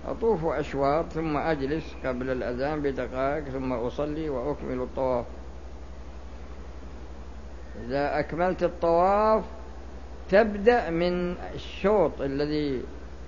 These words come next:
لأن في بعض الناس ي-، يقيم ال-، الإمام،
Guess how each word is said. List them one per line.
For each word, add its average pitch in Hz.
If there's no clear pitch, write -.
لأن 143
في 185
بعض 175
الناس 190
ي-، 135
يقيم 208
ال-، 170
الإمام، 180